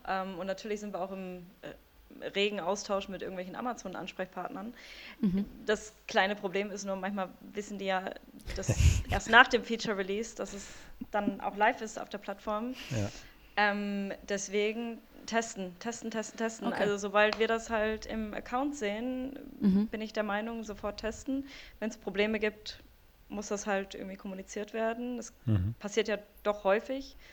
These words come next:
Speaker 1: zum Beispiel jetzt auch mit den Sponsored Brands Videos, dass eben da keine Ausspielungen erfolgen, dann muss natürlich Ursachenforschung dann doch
Speaker 2: Mhm.
Speaker 1: auf Amazons Seite erfolgen. Aber ich bin immer der Meinung, das muss f-, auf unserer Seite getestet werden.
Speaker 3: Mhm.
Speaker 2: Okay,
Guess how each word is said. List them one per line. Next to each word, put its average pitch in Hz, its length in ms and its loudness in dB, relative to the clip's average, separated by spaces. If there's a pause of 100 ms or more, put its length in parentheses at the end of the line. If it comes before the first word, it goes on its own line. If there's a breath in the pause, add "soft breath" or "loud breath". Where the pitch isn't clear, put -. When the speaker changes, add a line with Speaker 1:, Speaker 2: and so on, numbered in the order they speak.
(160 loud breath)
Speaker 1:
zum 196 160 -6
Beispiel 180 240 0
jetzt 180 160 -2
auch 185 100 -2
mit 185 120 -8
den 180 180 -10
Sponsored 190 320 -10
Brands 180 340 -6
Videos, 240 400 -6
dass 208 260 -6 (140)
eben 196 420 -6 (460 loud breath)
da 175 100 2
keine 233 340 2
Ausspielungen 196 380 0
erfolgen, 196 640 -4
dann 180 320 -4 (140)
muss 196 220 -10
natürlich 196 300 -8
Ursachenforschung 196 1040 -8
dann 180 140 -10
doch 214 120 -2
Speaker 2:
Mhm. 208 60 8
Speaker 1:
auf 190 100 6
Amazons 185 380 -2
Seite 175 240 0
erfolgen. 202 520 -4 (600 loud breath)
Aber 175 240 0
ich - 140 -8 (180)
bin 190 120 -4
immer 190 160 -6
der 180 80 -4
Meinung, 180 460 -6
das - 340 -10 (180)
muss 180 500 -12 (440)
f-, - 120 -16
auf 175 140 -6
unserer 180 220 -6
Seite 170 200 -4
getestet 175 460 -10
werden. 175 260 -10 (400)
Speaker 3:
Mhm. 110 200 6
Speaker 2:
Okay, 202 160 -6